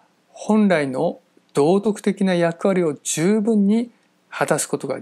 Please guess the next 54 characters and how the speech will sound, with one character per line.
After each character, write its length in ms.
で 160
き 120
な 140
く 80
な 120
っ 80
て 100
し 120
ま 120
う 40
の 80
で 100
し 60
た。 220
こ 120
の 100
甚 440
だ 120
し 200
い 60
勘 260
違 40
い 40
は、 280
旧 220
約 180
聖 200
書 120
の 240
あ 180
る 180
事 200
件 200
の 120
中 240
に 240
見 160
る 80
こ 120
と 100
が 100
で 120
き 100
ま 120
す。 220
石 260
の 100
板 160
に 120
書 120
か 100
れ 80
た 140
十 300